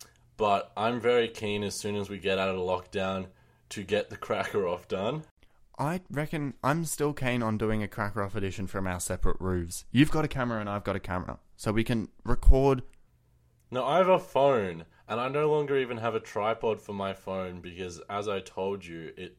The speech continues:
Speaker 1: was a victim of assault.
Speaker 2: <laughs> Angus drunken, drunkenly attacked his tripod.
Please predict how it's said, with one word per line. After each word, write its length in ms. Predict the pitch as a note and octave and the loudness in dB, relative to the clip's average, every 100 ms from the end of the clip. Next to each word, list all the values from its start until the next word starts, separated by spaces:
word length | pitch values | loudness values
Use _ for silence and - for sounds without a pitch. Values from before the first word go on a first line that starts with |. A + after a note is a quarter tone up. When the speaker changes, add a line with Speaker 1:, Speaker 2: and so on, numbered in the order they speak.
| - | -14
Speaker 1:
was 240 | E2 D#2 | -12 -12
a 40 | E2 | -12
victim 420 | E2 E2+ F#2+ F2 | -12 -12 -12 -14
of 160 | E2 | -14
assault. 480 | D#2 - F2 D#2 C2+ _ _ _ _ - - | -14 -12 -10 -10 -10 _ _ _ _ -20 -8
Speaker 2:
<laughs> 880 | A2 - - - - - - - - | 2 8 8 8 6 2 -8 -18 -12
Angus 440 | - A2 G#2+ G#2+ A2 | -4 -2 0 -2 -4
drunken, 600 | G#2+ A2 G#2+ A2 A2+ A2 _ _ - A2 | -4 -2 -2 -2 -4 -6 _ _ -16 -10
drunkenly 720 | G#2 A#2+ A#2+ A2+ G2 F2+ F2+ - | 0 0 2 0 0 -2 -4 -4
attacked 460 | F#2+ G2 F2+ - | -2 -2 -2 -4
his 180 | F#2 F2 | -8 -8
tripod. 580 | - E2+ E2 - D#2 | -6 -4 8 10 10